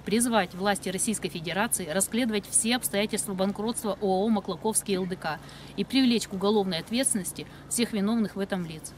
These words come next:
Пятое. По настоящему сообщению в установленном порядке призвать власти Российской Федерации привести федеральный закон Российской Федерации о несостоятельности и банкротстве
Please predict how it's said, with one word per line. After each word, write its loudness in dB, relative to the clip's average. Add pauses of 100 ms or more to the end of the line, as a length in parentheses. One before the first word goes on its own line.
(320)
Пятое. 2 (1900)
По 4
настоящему 4
сообщению 6
в -4
установленном 4
порядке 2
призвать 0
власти 2
Российской -2
Федерации 0
привести 0
федеральный 2
закон -2
Российской -2
Федерации 0
о 4
несостоятельности 0
и -6
банкротстве -2